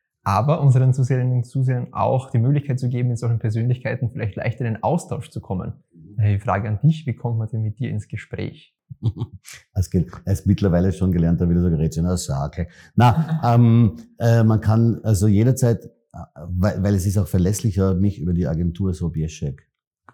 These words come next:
Speaker 2: erreichen. Deshalb verlässlich, weil die Damen der Agentur, äh, erinnern mich dann auch dran. Antworte! Ja, ich, weil sonst, wenn man mir nicht schreibt, denke ich mir, „Ja, mach ich fix“, und dann putsch, gelöscht.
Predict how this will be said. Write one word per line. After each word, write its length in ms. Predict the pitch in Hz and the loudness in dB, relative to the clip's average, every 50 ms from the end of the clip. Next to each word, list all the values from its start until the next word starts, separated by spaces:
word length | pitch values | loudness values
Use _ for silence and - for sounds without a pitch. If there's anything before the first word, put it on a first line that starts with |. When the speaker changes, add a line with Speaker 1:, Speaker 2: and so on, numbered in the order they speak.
| _ | _
Speaker 2:
erreichen. 340 | - 117 - 139 - - - - - - - _ _ _ - | -10 -8 -8 -8 -8 -10 -12 -16 -16 -20 -20 _ _ _ -2
Deshalb 260 | 98 95 - 120 95 | 0 2 2 0 0
verlässlich, 420 | - 92 87 90 82 - 107 85 | 0 0 -2 -2 -2 -2 -2 -2
weil 180 | 76 92 90 90 | 0 0 0 0
die 280 | 76 - - 98 90 - | 0 -2 -2 -2 -2 -2
Damen 320 | 82 73 76 98 107 101 | -2 -2 0 0 0 0
der 100 | 80 82 | 0 0
Agentur, 640 | 73 82 82 85 82 - 85 85 90 98 107 - - - _ _ _ _ _ _ _ _ _ _ _ _ _ _ _ _ _ _ - | 0 0 0 -2 -2 0 0 0 0 0 -2 -4 -8 -14 _ _ _ _ _ _ _ _ _ _ _ _ _ _ _ _ _ _ 0
äh, 40 | - | 2
erinnern 680 | 85 87 85 85 87 - - - - 87 90 95 95 90 | 2 2 2 2 0 -2 -6 -6 -2 0 2 2 2 2
mich 140 | 85 82 | 0 -2
dann 140 | - 78 76 | -2 -4 -4
auch 160 | 71 69 - | -4 -6 -8
dran. 220 | - - 76 76 76 | -6 -4 -4 -4 -2
Antworte! 460 | - - 104 95 - 110 101 - 107 85 - - - _ _ _ _ | -2 0 0 2 2 0 0 0 -4 -6 -6 -12 -20 _ _ _ _
Ja, 380 | - 85 101 98 85 - - - | 0 0 2 0 0 -4 -4 0
ich, 300 | - 113 87 76 80 73 | 2 2 2 2 -2 0
weil 160 | 80 92 87 | 0 0 0
sonst, 220 | 85 - 98 98 92 | 2 0 0 2 2
wenn 80 | 101 | 2
man 100 | 101 92 | 2 2
mir 60 | 92 | 4
nicht 180 | 98 101 107 101 | 4 2 2 0
schreibt, 260 | - - 98 92 - | -2 -2 -2 -2 0
denke 140 | - 92 90 | 0 0 2
ich 60 | 92 | 2
mir, 100 | 92 92 | 4 4
„Ja, 160 | 101 120 135 | 4 4 4
mach 160 | 139 131 120 117 | 4 4 4 2
ich 140 | 127 117 | 2 2
fix“, 280 | - - 131 120 - - | 0 0 -2 -2 -2 -2
und 120 | 113 110 | -2 -2
dann 360 | 98 101 101 101 95 90 - _ | 0 0 0 -2 -2 -6 -8 _
putsch, 260 | - 107 87 - - | -4 -4 -4 -4 -6
gelöscht. 280 | - 90 82 82 - | -4 -4 -4 -4 -4